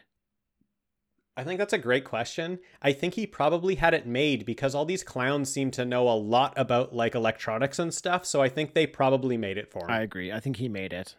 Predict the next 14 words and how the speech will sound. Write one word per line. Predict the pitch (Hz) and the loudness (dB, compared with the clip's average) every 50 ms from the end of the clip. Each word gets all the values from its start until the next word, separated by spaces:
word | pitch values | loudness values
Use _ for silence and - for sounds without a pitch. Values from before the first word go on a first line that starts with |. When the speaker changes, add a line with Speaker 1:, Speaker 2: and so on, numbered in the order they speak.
| _ _ _ _ _ _ _ _ _ | _ _ _ _ _ _ _ _ _
Speaker 2:
for | - - | -10 -8
that | 131 117 117 104 | -6 -4 -4 -4
moment. | 107 104 104 107 123 107 | -6 -6 -4 -2 -2 -2
Speaker 1:
Yeah. | 98 - _ _ _ _ _ _ _ _ _ _ _ _ _ _ _ _ _ _ _ _ _ _ _ - 147 | -4 -4 _ _ _ _ _ _ _ _ _ _ _ _ _ _ _ _ _ _ _ _ _ _ _ -2 -2
Speaker 2:
It's | 143 - | -2 0
Speaker 1:
Yeah, | - 135 | 4 6
Speaker 2:
cool. | 170 160 123 - | 6 6 6 4
Speaker 1:
it | - 156 | 2 2
was | 175 139 117 | 2 2 4
great. | - 180 208 196 117 104 | 6 8 8 8 6 2
He, | 110 139 143 135 - - - - _ - | -2 -2 -2 -2 -4 -8 -12 -16 _ -6
yeah, | - 151 160 147 113 113 | 0 4 4 4 4 2
it's | 117 - | 0 -2
awesome. | 147 143 135 - - 104 117 | 0 0 0 -2 -4 -12 -16